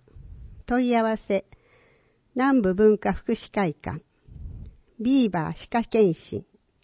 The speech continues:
対象、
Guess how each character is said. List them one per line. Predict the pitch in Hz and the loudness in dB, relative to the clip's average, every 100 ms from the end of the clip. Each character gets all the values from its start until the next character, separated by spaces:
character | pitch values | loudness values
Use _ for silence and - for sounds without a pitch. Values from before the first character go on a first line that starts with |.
| _ _ _ _ _ _ _ _ _ _ _ - _ _ _ _ _ _ _ _ | _ _ _ _ _ _ _ _ _ _ _ -20 _ _ _ _ _ _ _ _
対 | - 233 | -2 -2
象、 | 220 - 214 202 190 | -2 -4 -2 -2 -4